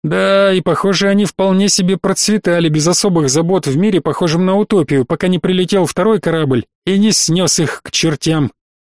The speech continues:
«Сколько же раз Атины сметали жизнь на нашей планете?» спросил с тревогой Юджин. «Сколько у нас было вымираний?» ответил вопросом Грант.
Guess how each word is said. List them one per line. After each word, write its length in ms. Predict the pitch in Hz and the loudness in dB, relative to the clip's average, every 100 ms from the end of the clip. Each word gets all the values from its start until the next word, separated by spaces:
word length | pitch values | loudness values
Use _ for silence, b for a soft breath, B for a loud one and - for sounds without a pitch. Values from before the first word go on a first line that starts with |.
| _ _ _ _ _ _ _ | _ _ _ _ _ _ _
«Сколько 640 | - - - 277 247 160 180 | -4 -4 -2 0 0 0 -2
же 200 | 190 208 | 0 0
раз 300 | 220 151 180 | 0 0 -2
Атины 360 | - 226 185 | 0 0 2
сметали 440 | 170 202 190 190 175 | 0 0 0 0 0
жизнь 340 | 156 226 156 | 0 0 0
на 140 | 175 | 0
нашей 300 | 196 190 196 | 0 0 -2
планете?» 420 | 165 196 214 170 143 | -2 0 2 0 -2
спросил 400 | - 151 208 160 | -2 -2 0 0
с 80 | |
тревогой 380 | - 160 165 160 | 0 0 0 0
Юджин. 420 | 165 147 117 110 - _ _ _ _ _ _ _ _ _ | 0 -2 0 -4 -6 _ _ _ _ _ _ _ _ _
«Сколько 400 | - - 285 240 | -6 -2 0 2
у 80 | 185 | 0
нас 180 | 185 143 | 0 0
было 200 | 190 175 | 2 2
вымираний?» 600 | 175 185 180 180 175 - - | 2 0 0 0 -2 -4 -6
ответил 420 | 143 156 175 175 | -6 -2 0 0
вопросом 500 | 156 151 160 - 175 | 0 0 -2 0 0
Грант. 360 | 151 143 107 | 0 -2 -4